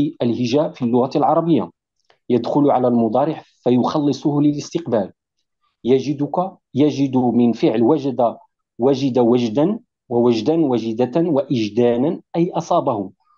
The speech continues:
وأدركه وظفر به بعد ذهابه، وتأتي وجد بمعنى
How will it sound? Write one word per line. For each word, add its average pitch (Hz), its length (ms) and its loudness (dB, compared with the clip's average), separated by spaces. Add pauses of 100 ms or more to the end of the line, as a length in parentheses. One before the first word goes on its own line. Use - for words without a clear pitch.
(280)
وأدركه 151 920 0
وظفر 151 640 0
به 131 300 -2 (400)
بعد 120 260 -2
ذهابه، 151 760 0 (400)
وتأتي 139 680 -4 (160)
وجد 139 460 0
بمعنى 127 720 0